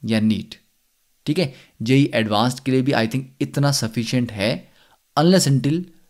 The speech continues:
कोई ज़्यादा ही कॉन्सेप्चुअल चीज़ पूछ ली जाए, ठीक है। तो अब हम एनसीईआरटी का एक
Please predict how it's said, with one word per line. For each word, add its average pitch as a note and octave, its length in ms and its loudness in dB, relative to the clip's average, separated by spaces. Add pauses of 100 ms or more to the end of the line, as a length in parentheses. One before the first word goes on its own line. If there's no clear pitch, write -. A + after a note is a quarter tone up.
(280)
कोई C#3+ 160 4
ज़्यादा A2 400 2
ही C3+ 160 2
कॉन्सेप्चुअल B2 540 -2
चीज़ C#3 220 -2 (100)
पूछ A#2 260 -2
ली G#2+ 60 -2
जाए, F2 260 -6 (1040)
ठीक D#3 120 0
है। F#3 160 -6 (540)
तो A#2 60 2
अब A#2+ 60 4
हम B2+ 140 6
एनसीईआरटी A#2+ 460 2
का B2 100 2
एक B2+ 340 0